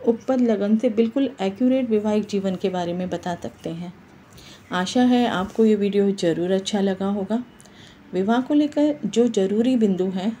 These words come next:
वो भी आपको ज़रूर समझ में आए होंगे।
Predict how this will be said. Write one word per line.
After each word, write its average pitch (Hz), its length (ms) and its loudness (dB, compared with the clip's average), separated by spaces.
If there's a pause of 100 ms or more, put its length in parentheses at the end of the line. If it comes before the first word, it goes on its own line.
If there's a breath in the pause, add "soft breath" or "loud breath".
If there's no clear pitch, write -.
(120)
वो 202 140 4
भी 220 200 2
आपको 202 320 -2
ज़रूर 196 340 2
समझ 185 300 -4 (120)
में 175 100 -4
आए 165 180 -4
होंगे। 170 320 -10